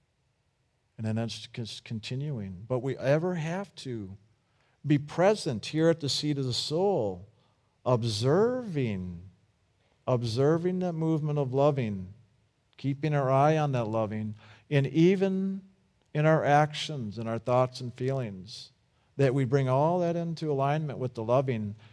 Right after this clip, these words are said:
to be open and vulnerable, to allow that loving to move into every aspect of our consciousness.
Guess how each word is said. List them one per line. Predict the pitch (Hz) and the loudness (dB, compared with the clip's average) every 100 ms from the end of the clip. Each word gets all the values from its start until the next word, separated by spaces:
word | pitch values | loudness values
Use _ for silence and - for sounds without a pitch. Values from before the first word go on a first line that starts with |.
| _ | _
to | 131 | -4
be | 127 127 | 0 2
open | 143 165 175 196 | 6 6 6 0
and | 190 175 | 0 0
vulnerable, | 160 165 175 175 165 127 113 104 | 2 4 4 2 0 0 2 0
to | 107 - | -2 -4
allow | 117 120 127 143 | 0 4 6 6
that | 156 151 | 4 2
loving | 143 143 135 120 | 2 2 0 -2
to | 113 | -4
move | 117 120 117 | -2 -2 -2
into | 110 | -2
every | 107 117 127 143 | 0 0 0 2
aspect | 135 131 127 - 127 | 2 0 -4 -6 -6
of | 131 120 | -6 -4
our | 127 | -4
consciousness. | 127 120 110 104 - 104 90 - | -2 -4 -6 -10 -12 -12 -12 -14